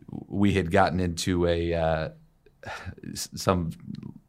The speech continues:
longtime C C V followers might remember back right before covid, there was a, uh,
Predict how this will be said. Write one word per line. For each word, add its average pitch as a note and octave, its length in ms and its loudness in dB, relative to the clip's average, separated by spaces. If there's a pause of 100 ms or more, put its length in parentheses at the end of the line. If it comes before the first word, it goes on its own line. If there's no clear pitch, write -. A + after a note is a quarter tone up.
(160)
longtime F#2 400 2
C F2 140 -4
C E2+ 120 -4
V G#2 140 2
followers F2 380 2
might E2+ 140 0
remember F2 480 0 (600)
back F#2 380 2
right F#2 240 6
before F#2+ 340 0
covid, F2+ 540 4
there E2 140 -2
was E2+ 240 -6
a, E2 340 -4 (1500)
uh, E2 400 0